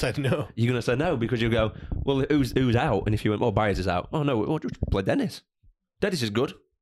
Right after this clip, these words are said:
Speaker 2: Dennis is brilliant. Deli Bashir was really good." Like, yeah. And at that point, you're going, "Well, I'm not too sure whether his head, you know, his head seems a bit off at the minute, but I'm sure that will come back." Put him in. Backinson, I d-, I know he'd had a bad game at Fleetwood, only, you know, in January,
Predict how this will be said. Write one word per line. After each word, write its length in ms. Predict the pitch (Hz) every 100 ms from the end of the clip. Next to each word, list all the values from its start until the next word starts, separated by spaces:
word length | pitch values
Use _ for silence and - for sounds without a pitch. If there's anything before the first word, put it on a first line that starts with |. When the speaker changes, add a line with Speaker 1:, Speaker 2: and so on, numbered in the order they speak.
| -
Speaker 2:
Dennis 180 | 160 135
is 60 |
brilliant. 440 | 107 160 185 107 - _ _ _ _ -
Deli 180 | 202 170
Bashir 320 | 120 165 208
was 160 | 196 135
really 200 | 120 107
good." 260 | 107 95
Like, 220 | - 117
yeah. 160 | 131 170 104 - -
And 100 | -
at 80 | 127
that 160 | 151 -
point, 240 | 110 113
you're 60 | 117
going, 100 | 123
"Well, 60 |
I'm 60 | 147
not 100 | 165
too 140 | 131
sure 200 | 117 135 123
whether 180 | 117
his 100 | 107
head, 160 | 104 139 160
you 80 |
know, 60 | 110
his 100 | 98
head 120 | 156
seems 240 | - 107 98
a 60 |
bit 160 | 104 -
off 140 | 107
at 60 | -
the 40 |
minute, 220 | 90 120 104
but 100 | 101
I'm 60 |
sure 220 | 110 131 113
that 140 | 110
will 80 | 110
come 180 | 110 101
back." 380 | 104 92 - - _ _ - -
Put 140 | 135
him 120 | 143
in. 180 | 170 104 - _ _ _ _ _ -
Backinson, 640 | 151 - 170 - 104 95 -
I 60 | 113
d-, 80 | -
I 80 | 135
know 100 | 139
he'd 80 | 123
had 100 | 113
a 40 |
bad 220 | 104 123 117
game 140 | 110
at 80 | -
Fleetwood, 500 | 120 143 95 85 95 -
only, 340 | 120 104 98 -
you 80 |
know, 120 | 92 107
in 140 | 123
January, 480 | 107 101 92 98